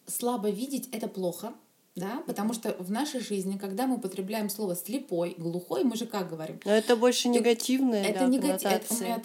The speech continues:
Speaker 1: коннотация негативная, окраска
Speaker 2: Умные
Speaker 1: не-,
Speaker 2: слова.
Speaker 1: негативная, да. М, и мы очень часто этими словами ругаемся.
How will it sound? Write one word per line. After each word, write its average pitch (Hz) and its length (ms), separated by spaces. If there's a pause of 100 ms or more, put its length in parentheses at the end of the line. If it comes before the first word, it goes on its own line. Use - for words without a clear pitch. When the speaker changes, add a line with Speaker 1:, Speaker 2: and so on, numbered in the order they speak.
Speaker 1:
коннотация 214 920
негативная, 208 760
окраска 220 440
Speaker 2:
Умные 208 360
Speaker 1:
не-, 214 140 (100)
Speaker 2:
слова. 202 200
Speaker 1:
негативная, 208 800
да. 190 200 (460)
М, 170 380 (100)
и 226 120
мы 262 160
очень 277 180
часто 269 240
этими 226 160
словами 220 400
ругаемся. 208 680